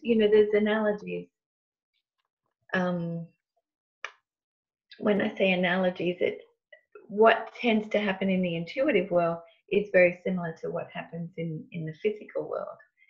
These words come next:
in terms of interconnection, and that we, we are part of a, a collective. Um, yeah, so I've found that the introduction of, of therapeutic frequencies,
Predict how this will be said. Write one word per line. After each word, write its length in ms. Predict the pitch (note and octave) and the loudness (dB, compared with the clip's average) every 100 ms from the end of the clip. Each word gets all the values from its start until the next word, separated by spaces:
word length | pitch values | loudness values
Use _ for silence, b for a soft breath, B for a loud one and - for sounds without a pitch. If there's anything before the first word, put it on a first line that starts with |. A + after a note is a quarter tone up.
| B B | B B
in 140 | - F3+ | -6 -6
terms 340 | - F3+ F3 | -4 -4 -4
of 100 | F3 | -4
interconnection, 1000 | F3+ E3+ - F#3+ - F3+ E3 - - E3 | -4 -4 -8 -12 -6 -4 -4 -8 -12 -6
and 160 | D#3+ E3 | -4 -4
that 160 | D#3 | -4
we, 380 | F3 E3+ E3 - _ | -4 -4 -4 -8 _
we 220 | F3+ F3 | -6 -4
are 280 | D#3+ D#3 D#3 E3 _ _ _ _ _ _ - - - | -4 -4 -8 -14 _ _ _ _ _ _ -8 -6 -2
part 220 | G3+ F#3 | 2 4
of 80 | F3 - | 2 0
a, 100 | E3 - F3 | -6 -2 -4
a 60 | F3 - | -2 -2
collective. 600 | F3+ G#3 - - - - _ _ _ b b b b b - | 2 2 0 -6 -6 -8 _ _ _ b b b b b -6
Um, 420 | F#3 F#3 F3+ F3 F3+ b b b _ _ _ _ - | -2 0 -2 -4 -8 b b b _ _ _ _ 2
yeah, 340 | G#3 G#3+ - - - - | 6 8 6 0 -8 2
so 200 | A#3+ A#3 | 6 8
I've 280 | - C4+ D4 | 8 4 4
found 260 | C#4 A#3+ G#3 | 2 4 4
that 120 | G3 | 4
the 120 | A3 | 4
introduction 600 | A3 A#3+ A3 F#3 - G3+ | 4 4 4 2 -2 -2
of, 140 | F#3+ F#3 - _ _ | 0 -2 -6 _ _
of 220 | G3+ F#3+ F#3+ | -4 -4 0
therapeutic 600 | G3+ G3 G3 - G3 G#3+ - | 6 6 4 0 -4 -4 2
frequencies, 880 | A#3 A#3 - F3+ F3+ - G3 F#3+ | 4 4 2 -4 -6 -2 0 0